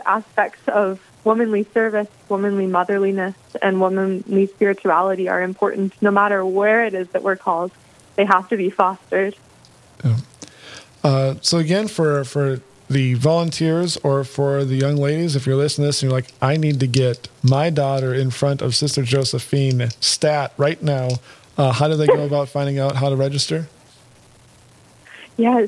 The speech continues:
Speaker 1: so they can, I guess the, what, the link is now on the Real Presence Radio site. Um, it would be for our website for Schoenstatt in Minnesota, schoenstattmn dot com.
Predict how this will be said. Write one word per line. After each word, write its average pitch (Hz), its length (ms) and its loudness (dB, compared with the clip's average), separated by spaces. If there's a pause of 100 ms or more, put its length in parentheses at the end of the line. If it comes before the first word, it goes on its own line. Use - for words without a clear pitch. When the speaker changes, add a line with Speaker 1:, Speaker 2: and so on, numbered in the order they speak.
Speaker 1:
so 247 100 4
they 254 140 4
can, 254 580 0
I 220 100 2
guess 262 180 2 (280)
the, 214 260 2
what, 220 260 -2
the 202 180 2
link 285 300 -4
is 233 160 0
now 208 240 2
on 196 320 -2 (100)
the 233 80 2
Real 208 160 2
Presence 202 440 -4
Radio 202 440 0 (160)
site. 180 260 -2 (280)
Um, 175 360 0
it 208 60 6
would 208 160 4
be 214 160 -2
for 202 340 0
our 202 220 0
website 190 440 -4 (300)
for 180 340 2 (320)
Schoenstatt 226 460 0
in 202 120 0
Minnesota, 190 540 -2 (220)
schoenstattmn 196 1040 -2
dot - 240 -2
com. - 360 -6